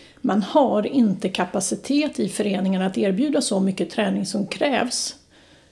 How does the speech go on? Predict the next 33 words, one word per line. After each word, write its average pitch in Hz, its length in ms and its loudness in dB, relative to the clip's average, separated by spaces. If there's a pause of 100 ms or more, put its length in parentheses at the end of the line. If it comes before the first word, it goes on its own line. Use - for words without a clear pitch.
(140)
för 202 540 2
att 196 500 -6 (580)
det 247 160 2
ska - 220 -2 (580)
kunna 220 220 0
kallas 233 380 0
för 320 80 -6
en 285 80 2
specialisering. 220 800 -2 (640)
Det 262 140 -2
kanske 254 300 0
finns 285 500 2
fyra 208 400 2
träningstillfällen 190 880 0
i 196 40 2
veckan, 208 460 -2
men 196 100 0
då 214 120 2
får 233 120 0
du 277 100 2
träna 208 460 0
i 202 60 2
barngruppen, 247 1160 4 (280)
i 254 120 4
ungdomsgruppen 208 760 4
och 302 300 0
i 247 40 2
vuxengruppen 196 720 0
för 208 360 2
att - 120 -6
du 214 100 0
är 196 60 2
driven. 220 520 2